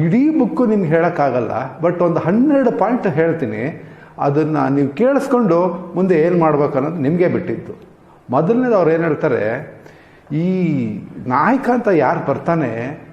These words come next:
ಧೀರ ನಾಯಕ ಅಂತ ಯಾರು ಬರ್ತಾನೆ, ಅವನು ಉತ್ತರ ಭಾರತದಿಂದ ಬರ್ತಾನೆ. ಪಾಯಿಂಟ್ ನಂಬರ್ ಒನ್ ಕರೆಕ್ಟು.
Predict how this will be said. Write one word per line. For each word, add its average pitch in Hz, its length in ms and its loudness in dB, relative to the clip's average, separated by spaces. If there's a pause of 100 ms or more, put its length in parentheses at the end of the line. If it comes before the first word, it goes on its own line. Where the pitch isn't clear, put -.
(220)
ಧೀರ 208 260 2
ನಾಯಕ 175 340 0
ಅಂತ 147 160 -4
ಯಾರು 131 240 0
ಬರ್ತಾನೆ, 117 440 -6 (120)
ಅವನು 143 380 0
ಉತ್ತರ 220 520 0
ಭಾರತದಿಂದ 165 600 0
ಬರ್ತಾನೆ. 127 600 -2 (800)
ಪಾಯಿಂಟ್ 165 280 -2
ನಂಬರ್ 135 220 0
ಒನ್ - 520 -4
ಕರೆಕ್ಟು. - 380 -2